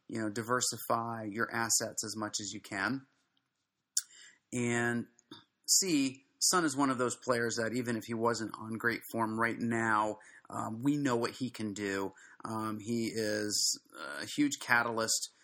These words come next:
uh, for the Spurs attack, <clears throat> and he's, he's a hard worker, and we appreciate players like him, so, um, he is welcome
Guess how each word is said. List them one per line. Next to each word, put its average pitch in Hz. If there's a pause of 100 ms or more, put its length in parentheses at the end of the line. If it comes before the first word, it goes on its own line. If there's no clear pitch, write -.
(240)
uh, 107 (220)
for 107
the 101
Spurs 110
attack, 101 (200)
<clears throat> 120
and 110
he's, 110 (500)
he's 135
a 143
hard 156
worker, 147
and 123
we 123
appreciate 117
players 110
like 107
him, 104
so, 104
um, 104
he 117
is 107
welcome 117